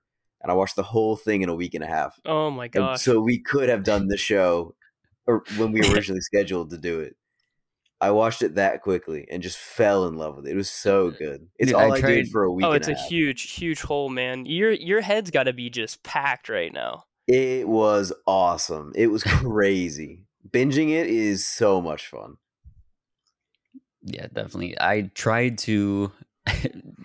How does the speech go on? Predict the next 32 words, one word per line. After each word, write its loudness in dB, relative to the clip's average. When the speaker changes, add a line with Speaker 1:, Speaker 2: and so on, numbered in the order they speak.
Speaker 3:
try 2
to 2
figure 2
out 6
where 2
he 0
was 0
when 0
watching -2
the -2
show. 0
Like, 0
after, 2
I -10
think 4
it 4
was, -4
I -12
forget -2
what 0
episode -4
it -6
was. -6
Maybe 4
the 0
Matrix -2
episode -2
or -4
something -4
where -4
we 0
had -2